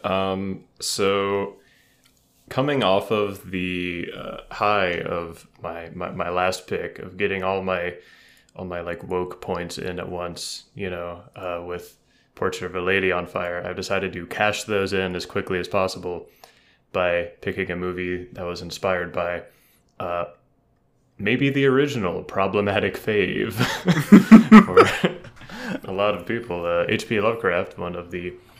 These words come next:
most famously racist horror writers of all time. But fortunately, this movie, uh, has very little to do with Lovecraft's, uh, politics and is more sort of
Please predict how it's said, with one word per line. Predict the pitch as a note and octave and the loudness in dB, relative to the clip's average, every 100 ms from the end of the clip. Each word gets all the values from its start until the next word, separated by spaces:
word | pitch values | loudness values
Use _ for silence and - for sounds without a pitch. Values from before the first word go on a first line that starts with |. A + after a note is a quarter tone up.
| - | -16
most | - F2 E2+ - | -6 -4 -4 -2
famously | F#2+ F2+ F2+ F#2 F2 | 0 0 -4 -4 -4
racist | E2+ F2 F2+ F2 F2 - | -4 -2 -2 -2 -4 -4
horror | F#2+ F2+ F2+ | -2 0 0
writers | F2+ F2+ F2 F2+ | 0 -2 -4 -6
of | F2+ | -6
all | F2 F2 | -6 -6
time. | F#2 F2+ G#2 - - - - - - - | -6 -6 -8 -14 -20 -20 -20 -20 -20 -12
But | - F#2 - | -2 0 2
fortunately, | D#3 F#3 C#3 A#2 A2+ | 2 2 2 2 2
this | A#2 - | 2 0
movie, | A2+ A#2 A#2 A2+ G#2+ | -2 -2 -2 -2 0
uh, | - G2+ | 2 2
has | G#2+ G#2 F#2 - - | 4 2 0 -6 -12
very | - G#2 A2 | -4 -2 0
little | G#2 G#2 G2+ | 0 0 -2
to | G2+ | -2
do | G2+ G#2 G2+ G2 | -2 0 0 -2
with | F#2+ F#2+ | -2 0
Lovecraft's, | F#2+ F#2 - - F2+ - - - - | 0 0 -4 -4 -4 -6 -10 -12 -12
uh, | F2 E2+ | -10 -4
politics | G#2 G2+ F2+ - F#2 - - | 0 2 0 -2 -4 -4 -10
and | F2 | -8
is | F#2 | -8
more | F2+ F2+ F2+ | -6 -8 -8
sort | - F2 | -8 -8
of | F2 | -8